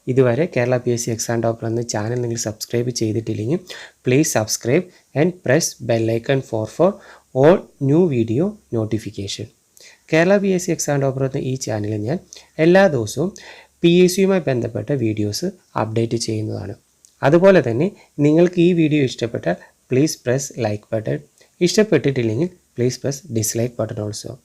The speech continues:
അതുപോലെ ഈ വീഡിയോ നിങ്ങളുടെ മറ്റുള്ള പി എസ് സിക്ക്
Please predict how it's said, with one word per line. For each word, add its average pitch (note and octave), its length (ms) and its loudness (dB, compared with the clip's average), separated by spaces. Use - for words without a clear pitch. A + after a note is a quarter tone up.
അതുപോലെ A#2+ 400 0
ഈ E3+ 200 6
വീഡിയോ B2 420 2
നിങ്ങളുടെ B2+ 280 2
മറ്റുള്ള C#3+ 500 0
പി C#3 200 0
എസ് D3 180 2
സിക്ക് D#3+ 200 2